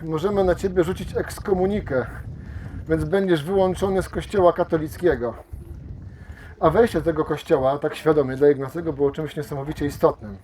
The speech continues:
Y, Ignacy miał pomysł dotyczący celu swojej pielgrzymki.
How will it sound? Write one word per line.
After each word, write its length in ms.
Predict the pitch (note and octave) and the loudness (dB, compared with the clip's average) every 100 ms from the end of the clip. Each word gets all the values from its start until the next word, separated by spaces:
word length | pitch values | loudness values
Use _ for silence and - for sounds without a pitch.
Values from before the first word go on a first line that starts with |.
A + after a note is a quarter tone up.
| - - - - - - - - - - - - - | -18 -18 -20 -20 -20 -16 -10 -8 -8 -8 -10 -12 0
Y, 280 | E3 D#3+ D#3+ D3 - - - - - - - - - - - | 4 6 4 0 -12 -14 -14 -16 -20 -20 -14 -12 -12 -14 -4
Ignacy 640 | F3+ F3 G#3 - E3+ G3 E3 - - - - - - - | 0 4 4 4 0 0 -2 -10 -16 -18 -18 -20 -20 -4
miał 260 | E3 G3 F#3+ | 0 0 2
pomysł 560 | F#3+ E3 C#3+ D#3+ - - - - - - - - - - - | 0 2 0 -2 -6 -10 -12 -12 -12 -12 -12 -14 -16 -16 -14
dotyczący 840 | C#3+ E3 E3+ F3 F3+ F#3+ F3 F3 D#3 - - | 4 4 4 0 0 0 0 -2 -2 -12 -6
celu 300 | F#3+ F#3+ F3 | 0 2 2
swojej 300 | - F3 D#3+ | 4 4 6
pielgrzymki. 720 | D#3+ D3 B2+ C3 A#2 - | 2 0 -2 -6 -6 -10